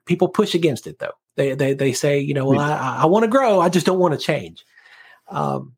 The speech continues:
Speaker 1: the problem is you can't do that. And so
Speaker 2: It's uncomfortable.
Speaker 1: Oh, absolutely, absolutely. But, but so is growth. <laughs> You remember when you were a kid growing up, right? And you start to grow and you get what, what my parents call growing pains in your legs, right?
Speaker 2: Mm-hmm.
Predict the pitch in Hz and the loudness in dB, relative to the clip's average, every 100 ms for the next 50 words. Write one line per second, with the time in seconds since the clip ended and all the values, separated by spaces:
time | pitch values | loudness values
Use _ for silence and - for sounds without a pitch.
0 | _ - 139 151 151 - 143 143 113 - | _ -6 -4 -2 -4 -4 -6 -6 -10 -12
1 | - - _ _ _ _ - 156 147 147 | -18 -20 _ _ _ _ -12 -8 -2 0
2 | 139 160 190 185 - 190 - - - - | 0 0 0 0 0 -2 0 -6 -6 -16
3 | _ _ _ _ - - - 151 170 208 | _ _ _ _ -4 -2 0 0 0 0
4 | 165 - - - 165 208 247 302 151 120 | 0 -4 -4 -6 -2 -2 -2 -4 -4 -4
5 | 147 - 160 156 - 175 156 - 180 269 | -4 -4 -4 -2 0 2 0 -2 0 0
6 | - - _ - - 294 - - - - | -4 -14 _ -14 -4 -4 -2 -6 -8 -10
7 | 185 247 202 185 185 185 185 156 - 233 | -2 0 2 2 0 0 0 -2 0 -2
8 | 165 156 160 143 - - 143 156 143 143 | 0 2 2 2 0 -2 -4 -4 -6 -6
9 | - 160 151 143 160 170 156 143 147 143 | -2 0 -2 0 2 2 0 -2 -2 -2
10 | 147 - - 135 147 160 151 139 143 117 | -4 -6 -8 -6 -4 -2 -2 -2 -2 0
11 | 139 160 151 127 143 127 107 117 117 131 | 2 2 2 -2 -6 -4 -6 -6 -8 -6
12 | 151 95 - 110 - 110 107 139 | -6 -6 -8 -8 -4 0 2 2